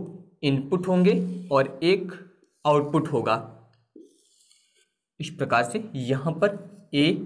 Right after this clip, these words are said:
बी ये दोनों input हैं और वाई इसका output होता है। थोड़ी देर के लिए यहाँ पर हम लोग मान लेते हैं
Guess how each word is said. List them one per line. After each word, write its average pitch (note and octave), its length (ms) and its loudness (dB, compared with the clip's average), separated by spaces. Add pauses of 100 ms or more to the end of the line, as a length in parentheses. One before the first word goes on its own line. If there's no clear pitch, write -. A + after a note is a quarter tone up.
(800)
बी - 640 -2
ये D#3 160 2
दोनों D3+ 320 2 (500)
input D#3 400 0
हैं A2 160 -2 (480)
और C#3 280 4 (520)
वाई C#3 340 2
इसका F#3+ 300 2 (420)
output E3+ 360 4
होता C#3+ 200 2
है। D3+ 140 2
थोड़ी D#3 180 2
देर D#3 120 2
के F3 100 2
लिए E3 100 4
यहाँ E3 120 4
पर D#3+ 60 4
हम D#3 100 2
लोग D3+ 140 2
मान B2+ 180 4
लेते B2+ 260 0
हैं - 440 -2